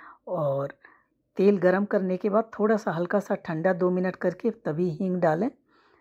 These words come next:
नहीं तो फिर वो हींग जल जाएगी। और फिर इस तेल को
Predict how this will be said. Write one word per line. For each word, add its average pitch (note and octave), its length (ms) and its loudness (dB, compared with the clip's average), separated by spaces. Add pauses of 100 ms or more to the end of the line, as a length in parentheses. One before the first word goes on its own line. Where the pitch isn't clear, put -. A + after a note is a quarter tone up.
(240)
नहीं D#3+ 160 -4
तो D#3 140 -4
फिर E3 220 -6
वो A3+ 120 2
हींग F3 320 0
जल C#3+ 200 -2
जाएगी। C#3 400 -4 (1700)
और C3+ 380 -8
फिर G#3 200 0
इस - 240 -4
तेल F#3 220 0
को G#3+ 320 -2